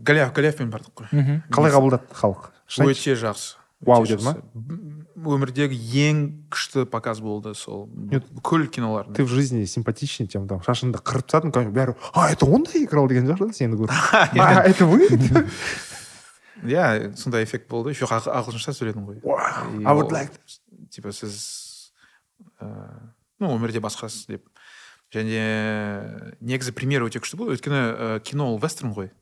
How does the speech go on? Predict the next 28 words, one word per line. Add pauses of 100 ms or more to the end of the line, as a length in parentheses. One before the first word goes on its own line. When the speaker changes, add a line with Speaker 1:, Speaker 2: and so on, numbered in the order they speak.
(100)
Speaker 3:
Иә. (300)
Speaker 1:
Және
ол,
ә,
Серджио
Леоне,
Дамиани
Дамианин, (360)
сондай
бір (160)
вдохновение
алған
ғой
Әділхан. (180)
Speaker 3:
А,
ойлап
қалдым,
Серджио
Леоне
болды
ма
деп.
Speaker 1:
Ол,
Speaker 3:
Иә.
Speaker 1:
ол
да,
ол
да